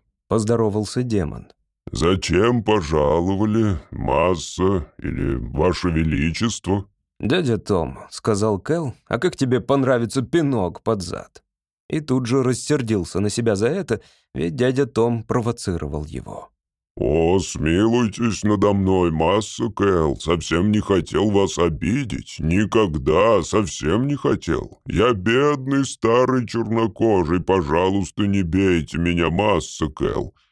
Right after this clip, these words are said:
Speaker 2: Хотите, я буду лизать ваши башмаки? Или поцелую вам зад?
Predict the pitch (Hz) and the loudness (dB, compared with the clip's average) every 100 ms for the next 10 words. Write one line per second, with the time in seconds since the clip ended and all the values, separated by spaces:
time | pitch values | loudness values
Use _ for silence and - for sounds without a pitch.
0 | - 131 98 101 85 87 85 76 76 78 | -2 0 2 0 -2 -2 0 0 -2 0
1 | 87 90 73 85 82 - 78 82 92 85 | 0 0 2 2 2 2 0 2 0 0
2 | 87 85 85 78 - - - - _ - | 0 0 -2 -2 -4 -6 -6 -12 _ -2
3 | 95 117 - 104 - 117 117 117 113 117 | 0 0 0 -2 2 2 4 4 4 2
4 | 107 85 82 87 92 107 104 - | 2 -2 0 2 4 2 0 -6